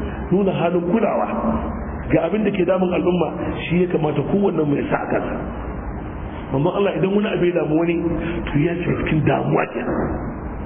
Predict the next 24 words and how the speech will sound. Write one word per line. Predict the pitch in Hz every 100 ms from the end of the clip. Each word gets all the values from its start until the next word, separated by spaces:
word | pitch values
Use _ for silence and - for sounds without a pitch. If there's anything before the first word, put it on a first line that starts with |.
| - - - - - -
Aisha | - 185 180 175
na | 156
cewa | 185 160 151 151 143 -
ba | 143 147
a |
taɓa | 220 226 233
tambayar | 175 160 165
manzon | 147 139 151
Allah | 156 143
ba | 151
wani | 160 185
abu | 196 156
kawai | - 220 - 180
ya | 165
ce | 165 127
la. | 131 127 - - - - - - - - -
Taɓa | - -
yi | 71
ba. | - - - - - - - - - - - - - - - - - -
Taɓa | - 415
yi | 165
ba | -
shi. | - - - - - - - - - - - - -
Inda | 262